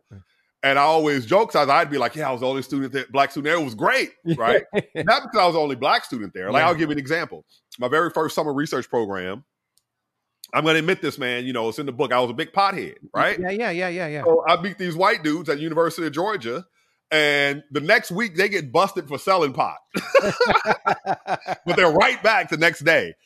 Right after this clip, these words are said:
Speaker 1: Yeah.
Speaker 2: But these guys were like, "Oh, man,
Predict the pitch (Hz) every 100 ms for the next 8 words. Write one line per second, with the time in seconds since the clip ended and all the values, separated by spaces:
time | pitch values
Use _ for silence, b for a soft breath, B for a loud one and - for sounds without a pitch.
0 | _ 139 147 160 147 202 277 269 175 180
1 | 160 156 151 151 143 127 127 190 226 175
2 | 135 220 202 113 90